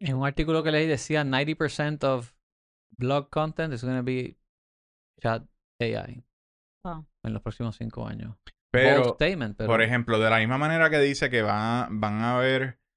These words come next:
Speaker 3: personas que pierden sus trabajos, yo no creo que va a ser del todo, porque como quiera van a haber personas que necesitan editar.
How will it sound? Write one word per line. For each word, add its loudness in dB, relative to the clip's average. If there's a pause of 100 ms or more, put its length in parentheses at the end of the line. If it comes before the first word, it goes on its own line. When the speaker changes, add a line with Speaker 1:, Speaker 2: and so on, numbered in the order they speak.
(600)
Speaker 3:
personas -2
que -2
pierden 0
sus -10
trabajos, 2
yo -2
no 0
creo 0
que 0
va 2
a -4
ser -4
del -4
todo, 2
porque -4
como -2
quiera -2
van 2
a 2
haber 0
personas -2
que -2
necesitan -4
editar. -4